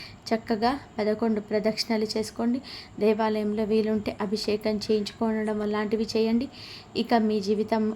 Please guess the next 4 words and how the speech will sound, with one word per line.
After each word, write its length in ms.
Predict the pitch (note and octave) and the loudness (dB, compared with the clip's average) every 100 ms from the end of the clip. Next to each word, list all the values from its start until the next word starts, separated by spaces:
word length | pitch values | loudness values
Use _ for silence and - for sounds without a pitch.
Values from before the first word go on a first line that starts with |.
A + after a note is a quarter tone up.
| - | -4
అద్భుతంగా 680 | G3 F3+ A3+ A3+ A3 G3+ G#3+ | -6 2 2 4 2 2 0
మారుతుంది. 560 | G#3 G#3 G#3 A#3+ C#4 - - - - - G#3+ | 0 -2 0 0 0 -2 -16 -20 -20 -6 0
ఆదాయం 560 | A3 G#3+ A3 G#3+ A3+ - G#3 | 2 4 2 2 0 -4 0
పెరుగుతుంది. 520 | A3 G#3+ A3 A#3+ B3 | 2 2 4 4 4